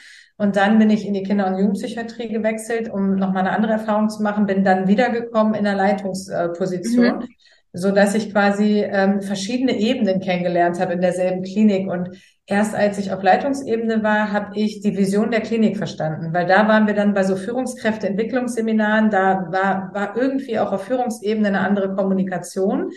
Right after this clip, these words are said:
Speaker 1: Da saß man ja immer in diesen Runden, wo dann auch Chefarzt, Geschäftsführung der Klinik, wo alle zusammenkommen, ne, und die Leitung der verschiedenen Stationen. Und da war, hatte ich so viele Aha-Erlebnisse, wo ich so dachte, ach,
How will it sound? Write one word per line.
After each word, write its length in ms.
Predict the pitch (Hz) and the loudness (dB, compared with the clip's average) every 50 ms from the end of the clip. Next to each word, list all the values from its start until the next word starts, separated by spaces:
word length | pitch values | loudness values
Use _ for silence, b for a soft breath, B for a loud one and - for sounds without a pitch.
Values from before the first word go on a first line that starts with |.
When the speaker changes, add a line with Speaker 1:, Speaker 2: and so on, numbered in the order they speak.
| B B B B _ | B B B B _
Speaker 1:
Da 140 | - 196 190 | -2 0 2
saß 300 | 196 190 220 220 - - | 4 4 4 4 4 2
man 140 | 214 208 202 | 2 2 4
ja 100 | 196 190 | 2 2
immer 320 | 196 208 202 202 202 175 | 2 2 2 0 0 0
in 100 | 185 190 | -2 -2
diesen 220 | 190 185 185 185 175 | -4 -4 -2 -2 0
Runden, 560 | 165 190 220 220 220 220 - 277 311 294 - | 2 4 4 4 4 2 0 -2 -2 -2 0
wo 140 | 202 208 202 | 0 0 2
dann 180 | 202 196 196 | 2 0 0
auch 140 | - 190 185 | -2 -4 -6
Chefarzt, 520 | - - 220 220 220 - 208 208 208 202 - | -4 -4 -4 -4 -2 -2 -2 -2 -2 -2 -6
Geschäftsführung 600 | - - 220 202 - - - - 208 202 202 - | -8 -6 -6 -6 -6 -8 -6 -4 -2 -2 -2 -2
der 120 | - 190 190 | -2 -4 -4
Klinik, 360 | - - 202 202 196 190 196 | -2 -2 -2 -2 -2 -2 -2
wo 60 | 165 | -2
alle 280 | - 185 190 196 190 190 | 0 2 2 2 2 0
zusammenkommen, 760 | - - 185 185 196 185 190 190 190 190 190 175 170 170 170 | -2 -4 -4 -2 -2 -2 -2 -2 -4 -2 -2 -2 -4 -4 -2
ne, 220 | 185 220 269 233 196 | -2 -2 0 0 0
und 140 | 196 190 196 | 0 0 0
die 240 | 185 185 180 B B B B _ | -2 -2 -4 B B B B _
Leitung 440 | - 190 190 190 190 190 202 190 190 | 2 4 4 6 4 4 2 0 2
der 140 | 190 185 185 | 2 2 2
verschiedenen 500 | 190 185 - - 214 196 185 190 185 180 | 0 -2 -4 -4 -4 -4 -2 -4 -4 -4
Stationen. 680 | - - 185 170 - - - 185 170 185 226 - B B B B B B B B _ | -4 -6 -8 -8 -8 -8 -8 -6 -4 -4 -4 -4 B B B B B B B B _
Und 220 | 208 208 196 190 | 0 0 2 2
da 280 | 220 247 294 302 302 262 | 2 4 4 2 2 2
war, 100 | 233 214 | 2 2
hatte 180 | 233 214 226 | 2 2 2
ich 120 | - - - | 0 0 0
so 100 | 262 294 | -2 -2
viele 320 | - - 330 320 311 - | 0 0 2 2 2 2
Aha-Erlebnisse, 1080 | - 226 208 202 247 294 339 - - 220 208 196 202 190 196 196 214 190 - - 240 220 | 2 0 -2 0 2 2 2 4 4 4 4 6 4 4 4 2 2 0 0 0 -2 0
wo 40 | 220 | 0
ich 140 | 220 220 - | 0 0 -2
so 60 | 214 | -2
dachte, 320 | 208 208 202 - - - - | -2 -2 -2 -2 -4 -2 -2
ach, 180 | 190 185 - | -2 -2 -2